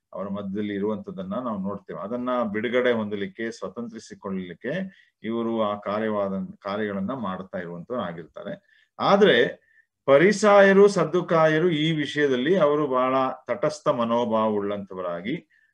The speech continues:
ಆ, ಜೀವಿಸುವಂತವರಾಗಿರ್ತಾರೆ ಎಂಬುದಾಗಿ ನಾವು ನೋಡುವಂತವರಾಗಿದ್ದೇವೆ. ತಟಸ್ಥ ಮಾನ-, ಮನೋಭಾವ ಉಳ್ಳಂತವರಾಗಿ ಜೀವಿಸ್ತಾರೆ. ಯೆರೋದನು ಮೊದಲು ಮೊದಲು ಆತನು, ಆ, ಆ, ಯೆರೂಸಲೇಮ್ ಪ್ರಾಂತ್ಯದ ಮತ್ತು ಇಸ್ರಾಯೇಲ್ ದೇಶದ,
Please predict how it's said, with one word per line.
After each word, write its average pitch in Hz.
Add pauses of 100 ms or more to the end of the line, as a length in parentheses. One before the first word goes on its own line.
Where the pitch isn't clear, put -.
(120)
ಆ, 104
ಜೀವಿಸುವಂತವರಾಗಿರ್ತಾರೆ 95
ಎಂಬುದಾಗಿ 80
ನಾವು 90
ನೋಡುವಂತವರಾಗಿದ್ದೇವೆ. 82
ತಟಸ್ಥ 107
ಮಾನ-, 98
ಮನೋಭಾವ 101
ಉಳ್ಳಂತವರಾಗಿ 92
ಜೀವಿಸ್ತಾರೆ. 98 (600)
ಯೆರೋದನು 214
ಮೊದಲು 175
ಮೊದಲು 170 (120)
ಆತನು, 151 (160)
ಆ, 107 (1200)
ಆ, 90 (420)
ಯೆರೂಸಲೇಮ್ 156
ಪ್ರಾಂತ್ಯದ 139
ಮತ್ತು 147
ಇಸ್ರಾಯೇಲ್ 135
ದೇಶದ, 127